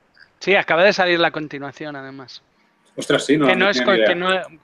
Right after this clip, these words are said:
Speaker 1: creo que no es continuación directa, sino que es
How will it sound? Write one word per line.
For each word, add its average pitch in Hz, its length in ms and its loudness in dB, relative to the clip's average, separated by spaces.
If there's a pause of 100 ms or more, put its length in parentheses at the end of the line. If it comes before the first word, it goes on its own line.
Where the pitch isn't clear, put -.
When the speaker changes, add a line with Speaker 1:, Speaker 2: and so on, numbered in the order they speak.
Speaker 1:
creo 208 200 -6
que 214 100 0
no 190 120 2
es 190 120 0
continuación 180 600 -2
directa, 180 460 0
sino 151 260 -8
que 147 120 -6
es - 300 -12